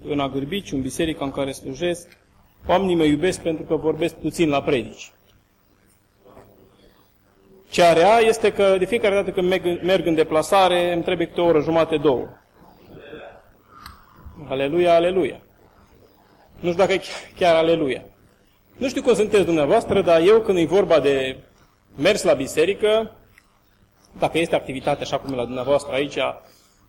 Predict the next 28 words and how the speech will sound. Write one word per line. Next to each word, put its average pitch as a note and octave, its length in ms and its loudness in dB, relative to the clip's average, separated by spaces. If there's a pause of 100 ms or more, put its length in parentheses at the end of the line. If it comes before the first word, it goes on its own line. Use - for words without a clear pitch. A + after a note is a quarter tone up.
(460)
cântare D#3 600 2
și D3+ 320 -4 (240)
se - 200 -2
tot E3+ 200 0
schimbă, F#3 360 0
tot D#3+ 220 0
apar F3 320 4
alții, G#3+ 360 2
e G#3+ 40 -4
bine. D#3 300 0
Dacă C#3 240 0
nu F3 60 0
începe F#3+ 340 2
predica, D#3 800 0 (1900)
mai F#3+ 100 2
ales A3+ 180 6
dacă G3 200 2
omul F#3+ 200 4
ăla F3+ 140 4
nu F3+ 80 0
s-a F3 120 -2
pregătit D#3+ 520 -2
și D3 100 -10
nu D#3 100 -2
și-a D#3+ 140 -6
făcut D3+ 260 -8
timp D#3 180 -4
să C3+ 260 -8